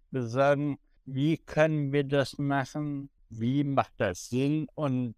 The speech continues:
im Endeffekt, wie viele Follower können wir generieren? Wie viele Leute hören das hier regelmäßig? Und dann ganz klar muss man sich die Frage stellen, wie finanziert man das? Denn, äh,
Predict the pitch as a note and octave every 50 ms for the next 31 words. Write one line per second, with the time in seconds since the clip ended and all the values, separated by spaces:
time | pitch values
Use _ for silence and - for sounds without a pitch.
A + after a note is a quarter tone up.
0 | _ - _ _ - C3 C3 C#3 C#3 C3+ C#3 C#3+ D3 D3 C#3 - C#3 B2 - -
1 | C#3+ C#3 C#3 A#2+ - _ B2+ A#2+ A#2 B2 A#2+ - - - C3 B2 A#2 A2+ A2+ A2
2 | G#2 G2+ G#2 - - - B2 C3 C#3 C#3+ C#3+ C#3+ C#3+ C#3+ C#3+ C#3+ C#3+ C#3 - _
3 | _ - - - B2+ C#3 C#3+ C3 B2 A#2 G#2+ A#2 B2+ B2 B2 B2 G#2+ - - C#3
4 | C#3 C#3+ C#3 C3+ B2 A2+ A#2+ B2 A#2+ - - - C3 B2+ B2 B2 A#2+ A#2+ A2+ A#2
5 | B2 B2+ B2+ A#2+ - B2+ A#2+ G2+ - _ A2+ B2 C3+ C#3 C3+ - - D3 D3+ C#3+
6 | D3 C#3+ C#3+ - - - D#3 D#3 D3 B2+ - C#3+ C#3 C#3 C#3 C3 C#3+ C#3+ C#3+ C3+
7 | C#3 C#3+ C#3+ C3+ C3 - - D3 C#3+ D3 C#3 - - - _ _ _ - B2+ A#2
8 | A#2 A#2 A#2+ A#2 - - - B2+ B2+ C3 C3+ C#3 C3+ - - _ - - - C3+
9 | B2 A#2+ G#2+ - - - - B2 B2+ B2+ C3+ C#3+ C#3+ C#3+ C#3 C3+ C3+ B2+ - -
10 | - C#3 B2+ A2+ A#2 B2 A#2+ A2 - - C3+ A#2+ G#2+ - - A2 G#2+ A#2+ B2 A#2+
11 | G#2+ - - - - B2 A#2+ A#2+ A#2+ A#2+ A#2 A2 A2 B2 B2 - - - D3 C3+
12 | C#3+ C#3 C3+ C3 A#2 - - - D3+ D#3 D3 - C#3 B2 A2+ G#2+ G#2 F#2+ G#2 G2+
13 | G2+ G2 - _ _ _ _ A#2 A#2 A#2 A#2+ A#2+ B2 B2 B2 F#2+ D2+ G#2+ C3 B2
14 | A#2 A2+ A2